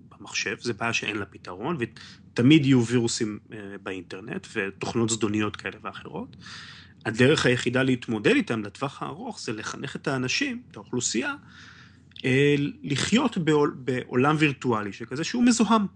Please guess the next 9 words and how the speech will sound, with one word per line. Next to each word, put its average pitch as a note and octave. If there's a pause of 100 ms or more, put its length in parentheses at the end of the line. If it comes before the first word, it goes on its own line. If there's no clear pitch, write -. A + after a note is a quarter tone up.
(440)
הוא D3+
מזוהם D#3+ (180)
כמו F3
שהעולם D#3
ה-, D3 (460)
המציאותי B2+ (460)
מזוהם B2+
בווירוסים A#2
וחיידקים G2